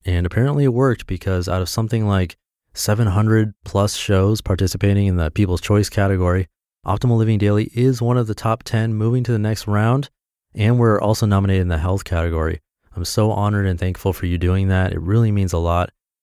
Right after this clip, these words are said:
And now two hundred fifty people who already voted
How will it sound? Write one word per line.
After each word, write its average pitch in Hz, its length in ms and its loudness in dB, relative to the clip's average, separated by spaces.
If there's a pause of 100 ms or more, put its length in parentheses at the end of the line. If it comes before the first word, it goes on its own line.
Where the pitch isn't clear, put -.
(300)
And 92 80 -6
now 95 160 4
two 113 240 0
hundred 113 200 2
fifty 104 240 0
people 104 360 0
who 92 240 0
already 104 320 0
voted 98 560 0